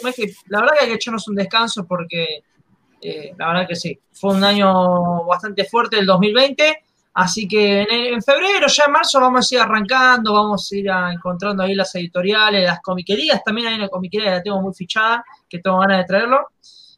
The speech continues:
Eh, y también se viene un spin-off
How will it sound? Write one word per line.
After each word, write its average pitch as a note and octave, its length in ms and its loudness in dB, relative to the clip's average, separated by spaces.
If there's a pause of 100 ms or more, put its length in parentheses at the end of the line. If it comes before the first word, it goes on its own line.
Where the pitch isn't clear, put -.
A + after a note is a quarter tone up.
Eh, F#3 540 -2 (640)
y A3 140 -12
también D4 240 2
se D#4+ 100 -4
viene E4 200 0
un D4+ 80 -2
spin-off D#4 720 0